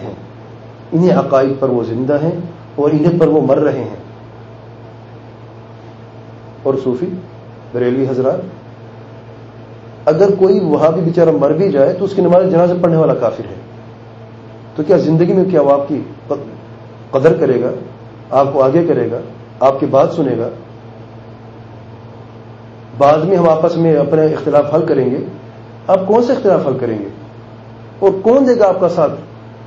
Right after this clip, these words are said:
آپ کی تعداد ہی کتنی ہے؟ کتنی ہیں آپ لوگ؟ اس لیے میرے بھائیوں، حق کو نہ چھپاؤ۔ حق کو کیوں دباتے ہو؟ اے مومن،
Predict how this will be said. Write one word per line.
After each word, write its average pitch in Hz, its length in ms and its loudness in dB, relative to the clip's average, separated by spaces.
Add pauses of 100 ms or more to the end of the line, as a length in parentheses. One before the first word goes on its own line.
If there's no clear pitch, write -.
(120)
آپ 143 200 2
کی 180 60 0
تعداد 151 360 2
ہی 240 160 -4
کتنی 147 240 -2
ہے؟ - 40 -8 (1200)
کتنی 226 220 -2
ہیں 170 60 2
آپ 117 180 0
لوگ؟ 110 100 -12 (3000)
اس - 120 -8
لیے 156 120 -2
میرے 117 160 -2
بھائیوں، 113 360 -6 (680)
حق 208 140 -4
کو 143 80 -2
نہ 139 160 -2
چھپاؤ۔ 113 260 -6 (440)
حق 240 100 -8
کو 214 60 -6
کیوں 240 160 -4
دباتے 117 360 -2
ہو؟ 98 100 -12 (2750)
اے 151 140 2
مومن، 139 540 0